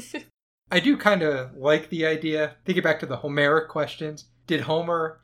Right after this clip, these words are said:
Speaker 2: as a unique person exist, et cetera? That maybe the Greeks just reworked some of the stories they had heard from other cultures and decided, "You know what? Let's just say they all came from this awesome Greek dude, and everyone is copying him." Some national pride, yeah.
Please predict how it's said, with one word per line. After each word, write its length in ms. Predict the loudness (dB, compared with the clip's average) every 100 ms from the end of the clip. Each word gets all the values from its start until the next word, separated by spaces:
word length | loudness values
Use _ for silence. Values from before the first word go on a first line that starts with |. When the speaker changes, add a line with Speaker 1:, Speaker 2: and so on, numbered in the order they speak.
| -4
Speaker 2:
as 220 | -4 -2
a 40 |
unique 280 | -6 -6 -8
person 340 | -4 -4 -4 -10
exist, 440 | -6 -6 -6 -8
et 100 | -10
cetera? 540 | -6 -6 -2 -4 -4 _
That 140 | -4 2
maybe 200 | 2 2
the 80 | 0
Greeks 340 | 2 2 -2
just 260 | -2 -2 0
reworked 420 | 0 2 0 0
some 400 | -6 0 2 2
of 80 | 0
the 60 |
stories 520 | -4 2 4 4 0 -4
they 80 |
had 100 | -4
heard 320 | 0 2 2 2
from 100 | 0
other 180 | 0
cultures 440 | 0 0 -2 -2 -6
and 80 | -6
decided, 540 | -4 -2 -2 -4 -8 _ -8
"You 100 | 0
know 140 | 2
what? 380 | 6 6 4 -2 -2
Let's 240 | 0 0 -2
just 240 | -4 -2
say 240 | 2 2
they 100 | 4
all 180 | 6 6
came 260 | 2 -6 -4
from 100 | -4
this 160 | -4
awesome 440 | -2 2 2 0 -8
Greek 360 | -4 -4 -4
dude, 340 | -4 -2 -2 -8 _ -4
and 100 | 0
everyone 400 | 2 2 2 -2
is 80 |
copying 560 | 0 2 2 0 -6 -8
him." 460 | 2 4 4 0 -12 _ _ -14
Some 200 | -10 -4
national 440 | -2 -2 -4 -8
pride, 580 | -10 -6 -6 -6 -12 _ _
yeah. 300 | -10 -10